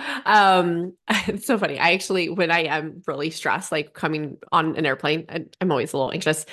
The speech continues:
One of my favorite essential oils to help calm my heart rate, like, almost immediately, is ylang ylang.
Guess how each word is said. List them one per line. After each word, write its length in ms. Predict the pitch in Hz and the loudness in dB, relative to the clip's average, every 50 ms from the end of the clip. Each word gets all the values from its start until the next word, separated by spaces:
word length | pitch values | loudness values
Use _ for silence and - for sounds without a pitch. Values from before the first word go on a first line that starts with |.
| - - - - 226 - - | -14 -10 -10 -10 -10 -8 -4
One 200 | 202 175 175 170 | -2 0 2 2
of 40 | |
my 100 | 170 170 | 2 2
favorite 240 | 202 202 151 151 - | 4 2 2 0 0
essential 280 | 175 - 175 165 - - | -2 -4 -6 -6 -4 -4
oils 360 | - 139 135 - - 185 - - - 220 | -4 -4 -4 -4 -6 -6 -8 -12 -14 -8
to 80 | - | -4
help 160 | 220 175 - - | -2 -2 -2 -2
calm 200 | - 170 143 147 | -4 -4 -2 0
my 100 | 147 160 | 0 0
heart 180 | 180 147 - - | 0 0 0 0
rate, 180 | 147 160 - | 0 0 2
like, 220 | - 165 156 - - | 2 0 0 0 -4
almost 360 | - 170 165 156 151 170 - - | -4 -4 -2 -2 -2 -4 -4 -4
immediately, 680 | 175 170 156 147 131 139 147 - - 196 226 247 233 | -4 -4 -2 -2 -2 -2 -2 0 0 0 0 0 -2
is 200 | - 196 175 - 180 | -4 -6 -4 -2 -2
ylang 260 | 156 151 143 147 151 | -2 0 -2 -2 -2
ylang. 300 | 165 185 202 240 285 | -4 -2 -2 -2 -4